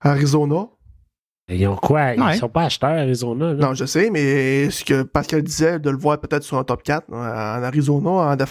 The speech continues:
Speaker 3: Parce que lui,
Speaker 1: il y a pas beaucoup de relève, hein.
Speaker 3: ça donne quoi, un défenseur petit, puck moving, qui produit pas tant, cinq, sixième défenseur ? Ça marche pas.
Speaker 2: Non, ça marche pas.
Speaker 3: Si ça marche pas à
Speaker 2: Amenez-moi
Speaker 3: Ottawa, ça
Speaker 2: Tyler
Speaker 3: marchera pas ailleurs,
Speaker 2: Clavin,
Speaker 3: là.
Speaker 2: là, tu sais. Lui, il
Speaker 3: Ouais,
Speaker 2: va
Speaker 3: c'est ça.
Speaker 2: brasser.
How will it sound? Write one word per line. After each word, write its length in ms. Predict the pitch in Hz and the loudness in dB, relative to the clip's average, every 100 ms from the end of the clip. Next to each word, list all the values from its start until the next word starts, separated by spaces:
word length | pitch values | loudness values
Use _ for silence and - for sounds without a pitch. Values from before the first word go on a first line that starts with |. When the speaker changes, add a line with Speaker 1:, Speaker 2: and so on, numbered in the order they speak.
| 139 | 0
Speaker 3:
Parce 100 | - | 2
que 80 | |
lui, 180 | 135 151 | 2 2
Speaker 1:
il 40 | 254 | 0
y 20 | |
a 40 | - | -2
pas 60 | |
beaucoup 200 | 139 - | -6 -4
de 60 | 143 | -2
relève, 220 | 131 175 - | -2 -2 -6
hein. 80 | - - | -10 -16
Speaker 3:
ça 260 | - - 127 | -14 -2 2
donne 200 | 147 147 | 2 0
quoi, 220 | - 220 | 2 2
un 80 | 175 | 2
défenseur 640 | 123 120 131 120 160 151 - - | 2 2 0 0 0 -2 -2 0
petit, 600 | 139 - - 156 226 220 _ _ | 0 0 -2 0 -2 -4 _ _
puck 200 | 185 185 | -2 2
moving, 720 | 147 143 127 131 190 226 143 107 _ - | 2 2 2 2 0 0 -4 -8 _ -16
qui 100 | - | 0
produit 380 | - 131 117 | 2 2 0
pas 220 | 123 160 135 | 0 0 0
tant, 300 | 147 175 214 - _ - | 0 0 -2 -6 _ -10
cinq, 280 | - 156 147 | -2 0 0
sixième 320 | - 127 143 | -2 0 2
défenseur ? 640 | 135 135 123 165 190 147 | 2 0 0 0 -2 -4
Ça 80 | 113 | -2
marche 160 | 123 - | -2 -2
pas. 240 | 165 240 185 _ _ - | -2 -2 -6 _ _ 0
Speaker 2:
Non, 160 | 160 | 2
ça 100 | 113 104 | 2 0
marche 220 | 143 - | -2 -2
pas. 340 | - 277 117 - _ | 0 0 0 -6 _
Speaker 3:
Si 220 | - - | -6 -2
ça 140 | 135 | 0
marche 180 | 160 160 | 2 2
pas 80 | 190 | 2
à 40 | |
Speaker 2:
Amenez-moi 320 | 202 208 - 226 | 4 4 4 2
Speaker 3:
Ottawa, 100 | 226 | 4
ça 60 | |
Speaker 2:
Tyler 80 | 185 170 | 2 4
Speaker 3:
marchera 160 | 185 | 2
pas 120 | 139 165 | 2 2
ailleurs, 240 | 143 190 | 2 0
Speaker 2:
Clavin, 220 | 262 143 | 0 -2
Speaker 3:
là. 60 | 135 | -2
Speaker 2:
là, 80 | 117 | -2
tu 60 | 170 | -2
sais. 220 | 208 226 - | -2 -2 -6
Lui, 320 | 151 208 190 | -2 0 2
il 60 | 165 | 2
Speaker 3:
Ouais, 100 | 107 | 0
Speaker 2:
va 100 | 131 | 0
Speaker 3:
c'est 120 | 127 | 2
ça. 60 | 135 | 2
Speaker 2:
brasser. 480 | 117 - 240 170 | 0 0 0 0